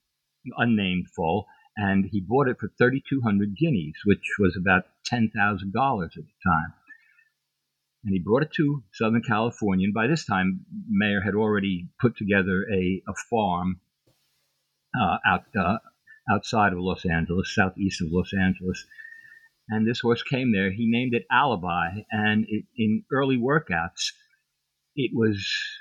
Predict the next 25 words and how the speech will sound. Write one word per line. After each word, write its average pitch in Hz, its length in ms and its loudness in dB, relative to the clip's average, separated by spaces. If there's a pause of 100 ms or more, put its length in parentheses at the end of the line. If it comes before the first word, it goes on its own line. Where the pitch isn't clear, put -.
(320)
burning 120 600 0
up 110 160 -4
the 110 120 -6
track. 90 400 0
In 98 100 -4
fact, 107 380 0
there 101 200 2
was, 95 280 0
uh, 107 220 -2
there's, 95 260 2 (160)
uh, 98 280 0
the 98 80 -4
legend 110 420 0
is 113 300 0
that 98 200 0
one 113 280 2
day 98 340 0 (760)
Alibi 104 540 2 (560)
broke 110 300 4
the 98 100 -20
track 110 300 0
record 110 260 0
at 92 140 -4
Santa 107 360 0
Anita 98 380 0